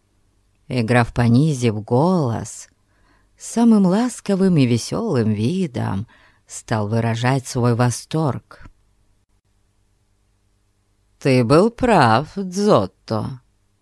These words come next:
сказал он непринуждённо. «Консуэло — лучшая певица во всей Италии.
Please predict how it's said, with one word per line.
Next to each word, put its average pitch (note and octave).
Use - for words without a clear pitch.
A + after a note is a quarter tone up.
сказал A#2+
он C#3
непринуждённо. A#2
«Консуэло — A#2
лучшая D#3+
певица A2+
во A2+
всей A#2
Италии. B2